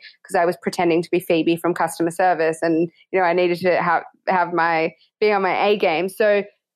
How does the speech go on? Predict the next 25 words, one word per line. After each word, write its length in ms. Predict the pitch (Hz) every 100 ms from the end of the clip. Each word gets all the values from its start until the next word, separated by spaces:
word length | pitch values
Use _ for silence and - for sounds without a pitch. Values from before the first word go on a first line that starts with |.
| _
yeah, 220 | 226 208
there 120 | 190
are 40 | 190
so 240 | - 214
many 160 | 226 220
sacrifices 680 | 196 190 202 185 180 185
you 80 | 180
make, 340 | 175 170 170 - -
um, 380 | 185 175 175 175 _ _ _ _ _ - -
but 320 | 185 180 - _ _ _
no, 100 | 214
I'm 360 | 190 - 185 190
so 360 | - - 175
privileged 580 | 175 - 175 180 175 -
to 60 | -
be 120 | 175
working 640 | 175 165 165 185 175 175 - _ _
with 400 | 185 185 180 180 - -
Urban 360 | 180 175 180 175
Company 340 | 170 165 170
and 140 | 170
for 320 | - 175 160 -
Urban 320 | 170 175 185
Company, 640 | 185 175 175 160 156 170 - - -
um, 380 | 170 165 165